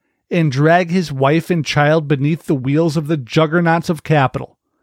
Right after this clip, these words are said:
But all methods for the production of surplus value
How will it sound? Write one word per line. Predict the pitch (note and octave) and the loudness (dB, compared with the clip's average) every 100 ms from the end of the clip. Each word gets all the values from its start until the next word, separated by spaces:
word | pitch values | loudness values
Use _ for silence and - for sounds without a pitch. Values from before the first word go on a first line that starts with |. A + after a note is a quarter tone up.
| _ _ _ _ _ _ | _ _ _ _ _ _
But | D#3 D#3+ | -2 0
all | E3+ E3+ | 0 2
methods | G3 F#3 F3+ - F3+ D#3+ | 2 2 2 2 -2 -2
for | - D#3+ | -4 -2
the | C#3+ | -2
production | D3 A#2 D#3 E3 - E3+ | -4 -2 -2 -2 -4 -4
of | C3+ | -4
surplus | - F3 E3+ - E3+ | -4 -2 -2 -2 -4
value | D3 C3+ C3+ C3+ C#3+ | -2 -2 0 -2 -4